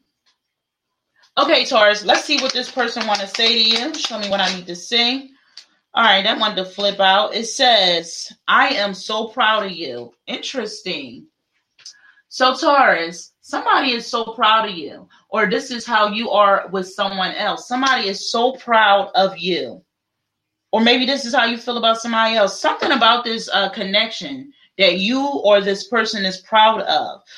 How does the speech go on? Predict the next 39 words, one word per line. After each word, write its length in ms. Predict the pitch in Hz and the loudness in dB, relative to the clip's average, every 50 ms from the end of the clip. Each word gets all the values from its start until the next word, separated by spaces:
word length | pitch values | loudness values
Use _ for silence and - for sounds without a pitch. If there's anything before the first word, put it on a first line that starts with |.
| - - - | -12 -4 0
All 100 | 185 208 | 2 4
right, 180 | 220 233 247 | 4 4 4
let's 200 | 247 277 339 330 | 2 2 0 0
see 180 | - 330 302 254 | -2 -2 -2 -2
what 120 | 269 262 | -2 -2
comes 260 | - 269 247 247 196 | -2 -2 -2 0 0
out 180 | 226 208 208 202 | 2 2 2 0
of 60 | 202 | -2
these 200 | 180 196 190 180 | -4 -8 -8 -8
freak 460 | - - - - 226 254 262 240 - | -10 -12 -10 -8 -6 -6 -6 -6 -4
dice 380 | - 220 202 202 - - - - | -2 0 0 0 0 -2 -8 -14
for 140 | - - 208 | -12 -10 -8
you, 220 | 196 190 196 202 | -6 -6 -8 -8
Taurus. 640 | 196 - - 202 190 190 196 202 208 220 226 - 190 | -8 -4 0 0 2 2 4 2 2 2 0 -4 -6
What 120 | 214 214 | -6 -6
is 140 | 208 208 214 | -6 -6 -6
here 140 | 220 202 202 | -6 -6 -6
for 160 | 196 - 185 | -6 -8 -10
the 140 | 190 196 - | -12 -10 -6
sign, 300 | - 185 190 185 185 185 | -2 -2 0 0 -2 -4
Taurus? 360 | - 190 190 202 202 220 226 | -4 -2 0 0 0 -2 -4
Show 200 | - 214 196 190 | -6 -6 -6 -6
me 60 | 180 | -6
what 140 | 170 170 175 | -8 -8 -8
I 120 | 170 160 165 | -8 -8 -10
need 80 | 156 - | -14 -16
to 100 | 139 143 | -16 -16
see. 500 | - - - 226 233 220 226 247 277 269 - - - - - - _ _ _ - | -16 -14 -8 -6 -2 -2 -2 -2 -4 -8 -12 -20 -20 -20 -20 -20 _ _ _ -10
Okay, 500 | - 165 - 190 180 170 165 180 208 233 226 - | -10 -8 -8 -6 -4 -4 -4 -4 -4 -6 -10 -12
for 100 | 185 180 | -12 -12
Taurus. 840 | 175 - 190 185 180 175 147 - - - - - - - - - _ _ _ _ _ _ _ _ _ _ _ _ _ _ _ - | -12 -10 -8 -6 -6 -6 -6 -8 -12 -16 -18 -20 -18 -18 -18 -20 _ _ _ _ _ _ _ _ _ _ _ _ _ _ _ -6
We 140 | 190 269 320 | -2 2 4
have 360 | 311 247 226 220 214 175 - - | 4 4 4 4 0 -2 -4 -4
on 160 | 226 240 247 | -4 -2 -2
a 80 | 240 - | -4 -2
couch. 280 | 254 220 185 180 196 | -2 0 0 0 0
Everybody 400 | - 415 480 480 427 349 294 220 | -2 -4 -2 0 0 0 0 -2
getting 360 | 185 262 294 277 - 226 226 | -2 -2 -2 -2 -2 -2 -4
this. 540 | 208 190 165 143 135 123 117 123 - - - | -4 -4 -4 -6 -8 -12 -16 -18 -20 -20 -20